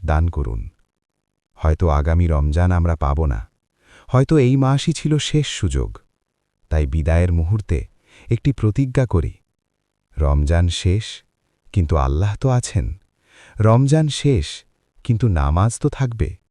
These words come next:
রমজান শেষ, কিন্তু কুরআন তো থাকবে। রমজান শেষ, কিন্তু দোয়া তো থাকবে। আমরা যেন রমজানকে শুধু একটি মাস বানিয়ে না ফেলি,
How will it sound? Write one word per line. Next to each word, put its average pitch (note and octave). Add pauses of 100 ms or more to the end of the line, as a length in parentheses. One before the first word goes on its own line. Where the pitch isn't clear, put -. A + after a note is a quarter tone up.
(520)
রমজান C#3
শেষ, C#3+ (400)
কিন্তু F2+
কুরআন E2+
তো C3+
থাকবে। E2 (720)
রমজান C#3+
শেষ, C3+ (380)
কিন্তু G#2+
দোয়া E2+
তো B2+
থাকবে। D2+ (1000)
আমরা D#2+
যেন F2
রমজানকে F2
শুধু A2+
একটি G#2+
মাস D#2
বানিয়ে E2
না C#2+
ফেলি, C2